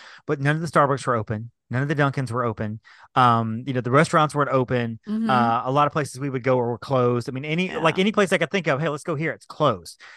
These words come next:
Speaker 1: And
Speaker 2: Yeah.
Speaker 1: so my poor child's like, you know, he wants to go to Starbucks and get the little pack of fruit nuts that,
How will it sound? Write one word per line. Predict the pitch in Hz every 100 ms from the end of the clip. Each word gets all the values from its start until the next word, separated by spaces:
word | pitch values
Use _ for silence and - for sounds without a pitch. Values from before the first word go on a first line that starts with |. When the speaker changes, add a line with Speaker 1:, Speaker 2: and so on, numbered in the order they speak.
| - _
Speaker 1:
And | 180 165
Speaker 2:
Yeah. | 165
Speaker 1:
so | 170 147 135
my | 151
poor | - 139
child's | - 113 107 101
like, | 110 110 110 107 _
you | 160
know, | 117
he | 160
wants | 196 -
to |
go | 160
to |
Starbucks | 160 156 143 -
and | 143
get | -
the |
little | 156 202
pack | 185 185 160
of | 135
fruit | 185 180
nuts | 151 143 - -
that, | 135